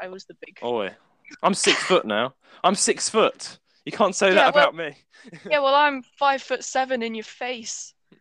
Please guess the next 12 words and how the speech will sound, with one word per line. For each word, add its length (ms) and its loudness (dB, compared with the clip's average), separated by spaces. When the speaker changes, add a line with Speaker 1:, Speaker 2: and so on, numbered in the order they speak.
Speaker 2:
In 100 -10
your 120 -6
face. 280 -2
<laughs> 400 -20
In 120 -6
your 200 0
face, 460 0
five-foot-seven. 640 -4
Oh, 240 -2
oh, 60 -4
all 300 -2
right, 80 -12